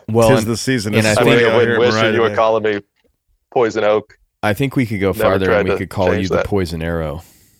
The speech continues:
Speaker 2: Ooh.
Speaker 1: Which would merge well
Speaker 3: Nah,
Speaker 1: with
Speaker 3: that's cool.
Speaker 1: Laser Beam and Mister Steel and Poison Arrow.
Speaker 2: We're
Speaker 3: Yeah.
Speaker 2: starting our own, uh, League of Extraordinary Gentlemen.
Speaker 1: Uh, League of
Speaker 3: I know, I was gonna
Speaker 1: Superheroes
Speaker 3: say, if I
Speaker 1: right
Speaker 3: ever
Speaker 1: here.
Speaker 3: go to war, I could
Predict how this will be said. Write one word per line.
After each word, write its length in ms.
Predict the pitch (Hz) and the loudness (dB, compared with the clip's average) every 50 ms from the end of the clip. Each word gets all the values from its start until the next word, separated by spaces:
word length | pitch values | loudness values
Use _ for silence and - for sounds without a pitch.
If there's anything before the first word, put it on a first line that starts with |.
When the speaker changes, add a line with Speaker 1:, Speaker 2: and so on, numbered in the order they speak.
| _ _ _ - | _ _ _ -6
Speaker 2:
Ooh. 380 | 107 135 190 233 135 101 101 - - _ _ _ _ _ _ _ _ _ _ _ _ _ _ _ _ - | -4 -4 -2 -2 -4 -4 -6 -10 -16 _ _ _ _ _ _ _ _ _ _ _ _ _ _ _ _ -6
Speaker 1:
Which 220 | 113 110 104 - | -4 -4 -4 -2
would 180 | 117 113 101 92 | -2 -2 -2 0
merge 300 | 104 110 110 107 98 - | 0 0 0 0 0 0
well 140 | 104 98 92 | 0 2 2
Speaker 3:
Nah, 60 | 95 | 4
Speaker 1:
with 100 | 95 - | 4 2
Speaker 3:
that's 120 | 90 - | 0 0
cool. 80 | - 101 | 0 0
Speaker 1:
Laser 280 | 98 98 87 90 95 85 | 0 0 0 -2 -4 -4
Beam 320 | 80 90 82 78 76 76 - - _ _ _ _ _ _ _ _ _ _ - - - - - - - - - - - | -4 -6 -6 -6 -8 -12 -16 -20 _ _ _ _ _ _ _ _ _ _ -18 -18 -16 -14 -14 -14 -14 -16 -14 -8 -6
and 160 | 101 95 101 | -4 -2 0
Mister 280 | 101 95 - - 92 82 | -2 -2 -2 -4 -8 -8
Steel 480 | - - - 95 92 82 76 73 76 - - - - - - - | -6 -4 -4 -2 -2 -2 -4 -6 -8 -12 -16 -14 -12 -10 -8 -6
and 160 | - 98 92 - | -4 -4 -4 -2
Poison 340 | 101 95 90 82 90 90 | -2 -2 -2 -2 -4 -4
Arrow. 160 | 85 82 - 135 | -2 0 2 4
Speaker 2:
We're 120 | 135 127 | 4 4
Speaker 3:
Yeah. 100 | 107 110 | 2 2
Speaker 2:
starting 340 | 113 139 143 139 139 135 127 | 2 2 2 2 2 0 0
our 140 | 120 120 117 | 0 0 0
own, 320 | 117 120 120 120 117 113 | 0 0 0 0 0 0
uh, 280 | 110 110 107 107 107 113 | 0 0 0 -2 -2 -4
League 360 | 113 110 117 117 113 104 117 | -4 -4 -2 -2 -2 0 0
of 120 | 107 - | 0 0
Extraordinary 640 | 107 98 - - 120 113 107 107 110 110 107 104 98 | -2 -4 -4 -4 -2 -2 0 0 0 0 0 -2 -4
Gentlemen. 480 | 98 110 107 107 107 107 107 104 107 | -6 -6 -6 -4 -4 -6 -6 -2 2
Speaker 1:
Uh, 440 | 117 113 110 107 104 104 104 101 95 | 2 4 4 4 4 2 2 2 0
League 240 | 95 110 123 117 127 | 0 0 0 0 2
of 80 | 120 | 0
Speaker 3:
I 20 | 120 | 2
know, 80 | 127 | 2
I 60 | 127 117 | 2 2
was 80 | - | 4
gonna 120 | 123 98 101 | 4 2 2
Speaker 1:
Superheroes 100 | 98 95 | 4 2
Speaker 3:
say, 100 | 92 92 | 2 2
if 80 | - - | 2 2
I 20 | 117 | 2
Speaker 1:
right 80 | 120 | 2
Speaker 3:
ever 140 | 135 135 127 | 4 4 2
Speaker 1:
here. 80 | 123 120 | 2 2
Speaker 3:
go 120 | 127 127 120 | 2 2 2
to 80 | 117 104 | 2 2
war, 360 | 98 104 117 127 117 104 101 | 2 2 2 2 2 2 2
I 120 | 101 107 | 0 -2
could 240 | 104 - 113 98 | -2 -6 -8 -8